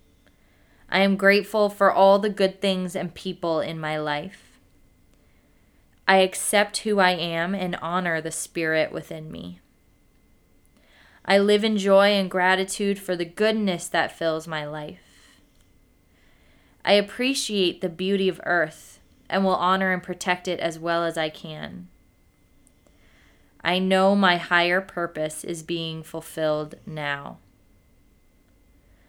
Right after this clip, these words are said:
I trust God to show me the next step in my process. I am thankful for the awareness and insight I have into the profound mystery of life.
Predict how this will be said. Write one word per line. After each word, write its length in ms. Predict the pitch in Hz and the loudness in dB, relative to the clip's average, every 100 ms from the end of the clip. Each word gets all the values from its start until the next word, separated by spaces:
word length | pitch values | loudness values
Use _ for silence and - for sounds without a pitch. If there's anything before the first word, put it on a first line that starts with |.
| _ - | _ -2
I 140 | - | 2
trust 480 | 220 - 208 208 - | 2 2 2 0 0
God 380 | 190 175 180 180 | 4 6 6 4
to 100 | 190 | -4
show 280 | 185 185 175 | -6 -4 -4
me 120 | 180 | -4
the 140 | 175 | -4
next 340 | 175 175 196 - | -2 0 -2 -4
step 300 | - 185 180 | 0 0 0
in 80 | 170 | -4
my 160 | 160 | -4
process. 1040 | 156 - 139 151 160 151 185 - - - _ _ _ _ _ _ _ _ _ _ _ _ _ _ _ _ _ _ - | -6 -6 -6 -6 -8 -10 -12 -18 -20 -20 _ _ _ _ _ _ _ _ _ _ _ _ _ _ _ _ _ _ 0
I 80 | |
am 200 | 202 202 | 4 4
thankful 540 | 196 - 202 196 220 220 | 2 0 2 2 2 0
for 240 | 214 202 | 2 0
the 120 | 190 | 2
awareness 600 | 185 175 180 190 196 196 | 0 0 0 2 0 0
and 120 | 190 180 | -4 -6
insight 580 | 190 190 196 190 185 | -4 -4 0 0 2
I 120 | - 165 | 0 -4
have 460 | - 196 196 196 | -2 2 4 4
into 280 | 170 170 - | 0 -8 -8
the 100 | 170 | -10
profound 680 | 170 175 175 180 185 202 190 | -8 -10 -4 2 2 2 0
mystery 480 | 175 - 170 165 - | -4 -6 -6 -4 -4
of 140 | 156 | -8
life. 380 | 151 156 190 | -6 -6 -6